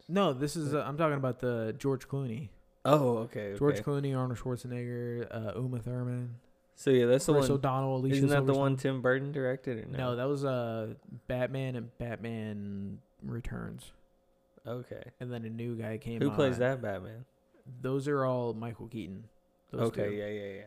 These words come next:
Speaker 1: And then Val Kilmer came on for Batman Forever, which is still to this day my favorite Batman movie. And that's a very controversial take.
Speaker 2: Who?
Speaker 1: Batman Forever.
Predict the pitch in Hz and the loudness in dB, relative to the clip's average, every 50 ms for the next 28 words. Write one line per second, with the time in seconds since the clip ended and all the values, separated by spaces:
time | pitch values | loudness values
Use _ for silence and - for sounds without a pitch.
0 | 110 - 123 123 120 110 123 120 120 113 - - 131 123 120 113 113 - 117 107 | -12 -10 -6 -6 -6 -4 -2 -2 -2 -2 -2 -4 -4 -4 -4 -6 -6 -6 -8 -6
1 | 107 101 110 113 90 - 110 107 98 110 104 92 - - 113 131 135 131 113 101 | -6 -8 -10 -10 -12 -10 -10 -10 -10 -10 -12 -14 -10 -6 -4 -2 -2 -2 -4 -4
2 | 107 110 107 110 - 110 107 107 107 123 - - _ - - - - 131 120 117 | -6 -6 -8 -8 -8 -10 -12 -12 -14 -18 -20 -20 _ -18 -18 -12 -10 -8 -8 -8
3 | 113 - 113 113 110 - - 117 107 - - 101 104 - - 110 110 113 - - | -8 -10 -10 -10 -10 -10 -10 -10 -10 -10 -10 -12 -12 -12 -12 -10 -10 -10 -10 -10
4 | - 117 113 - - - 55 62 64 60 - 127 - _ _ _ _ _ _ _ | -12 -10 -12 -12 -14 -14 -12 -12 -10 -10 -12 -14 -16 _ _ _ _ _ _ _
5 | _ _ _ _ _ _ 117 117 113 113 110 107 - 117 110 120 117 107 107 107 | _ _ _ _ _ _ -12 -10 -8 -8 -10 -10 -10 -12 -12 -10 -8 -8 -6 -8
6 | 107 104 - 110 110 117 117 117 110 110 113 - 127 131 - - 120 113 107 - | -8 -10 -10 -12 -12 -12 -12 -14 -14 -14 -14 -16 -18 -18 -16 -16 -14 -14 -14 -16
7 | - _ - 107 107 120 139 - _ _ _ _ _ _ _ _ _ _ _ _ | -16 _ -6 -4 -4 -4 -4 -8 _ _ _ _ _ _ _ _ _ _ _ _
8 | _ _ _ - - - - 113 107 104 104 98 101 107 - 53 - - - - | _ _ _ -18 -18 -12 -8 -8 -8 -6 -6 -8 -10 -10 -10 -10 -10 -10 -10 -12
9 | 117 | -14